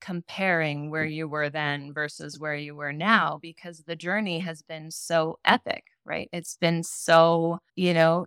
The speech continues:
turns and twists and just, and navigating those and meeting them and, like, working with them as, like, another layer of the onion unfolding, you know, getting, you know, closer to that, you know, crystal on the inside. So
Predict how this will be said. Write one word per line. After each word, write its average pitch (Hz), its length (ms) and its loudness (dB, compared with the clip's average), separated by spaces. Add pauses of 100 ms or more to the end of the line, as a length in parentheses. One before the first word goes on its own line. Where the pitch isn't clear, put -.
turns 190 600 -2
and 156 180 -8
twists 202 600 0
and 160 220 -2
just, 160 300 -6
and 160 180 -4
navigating 175 640 2
those 160 240 0
and 151 260 -8
meeting 196 440 2
them 135 480 0
and, 160 260 0
like, 147 220 -2
working 190 460 -2
with 160 200 -4
them 139 320 -4
as, 160 180 -6
like, 165 160 -6
another 180 460 4
layer 175 360 4
of 165 180 -2
the 165 120 -8
onion 165 480 -8
unfolding, 170 960 -10 (280)
you 175 160 -4
know, 156 180 2
getting, 165 640 0
you 165 120 0
know, 147 120 0
closer 165 460 0 (120)
to 156 60 -6
that, 151 380 0 (400)
you - 100 -10
know, - 140 -10
crystal 196 460 0
on 160 160 2
the 156 120 0
inside. 180 540 2
So 175 400 6